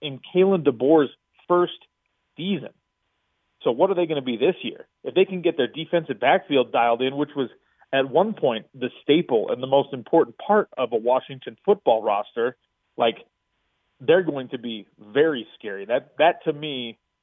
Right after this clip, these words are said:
that wide receiving core and that quarterback as a combination, that to me is the scariest thing in the Pac-twelve conference right now. And then Oregon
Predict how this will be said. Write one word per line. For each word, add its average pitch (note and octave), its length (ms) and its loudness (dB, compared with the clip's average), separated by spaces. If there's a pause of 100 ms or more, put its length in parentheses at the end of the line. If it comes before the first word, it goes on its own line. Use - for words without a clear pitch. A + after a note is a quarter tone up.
(180)
that C#3+ 160 2
wide D3 240 2
receiving C3 480 -12
core B2+ 320 0
and C#3 160 -4
that C3 160 -4
quarterback B2+ 520 0
as A2 80 -14
a A#2 60 -10
combination, B2 720 -8 (200)
that D3 220 2
to D3+ 60 -4
me C3+ 200 -4
is A2+ 100 -6
the A2 160 -8
scariest B2+ 440 0
thing B2 200 -2
in A#2+ 80 -4
the A2+ 60 -2
Pac-twelve G#2+ 520 0
conference A2+ 480 -2
right G2+ 180 -2
now. G2+ 280 -4 (440)
And C3+ 140 0
then D3 180 6
Oregon E3+ 420 4